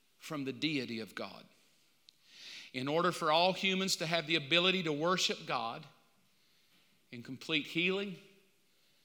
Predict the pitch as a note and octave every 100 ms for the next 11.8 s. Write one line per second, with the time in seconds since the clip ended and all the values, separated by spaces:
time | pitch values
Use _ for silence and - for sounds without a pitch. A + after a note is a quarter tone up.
0 | _ _ _ C3+ C#3+ - D#3+ D3+ E3 G3
1 | F#3+ D#3 B2 A#2+ - - - - _ _
2 | _ _ _ _ _ _ _ C3+ C3 B2+
3 | - C3 B2 - - - _ _ _ _
4 | _ _ _ _ _ _ G#2 F3 E3 B2
5 | - - - B2 C#3 C#3 C#3+ B2+ G#2+ G2
6 | - - - _ _ _ _ A2+ A2+ A2+
7 | B2 G#2+ G2+ F#2+ - - - - - _
8 | _ _ _ _ _ _ _ _ _ A#2+
9 | - D#3+ D#3 D#3 D#3 E3 E3+ - C#3+ D3+
10 | C#3+ D3+ D3 D3+ D#3 - D3+ D3 D3+ D3
11 | D3+ D3+ D#3+ D#3 D3+ C3+ C#3+ -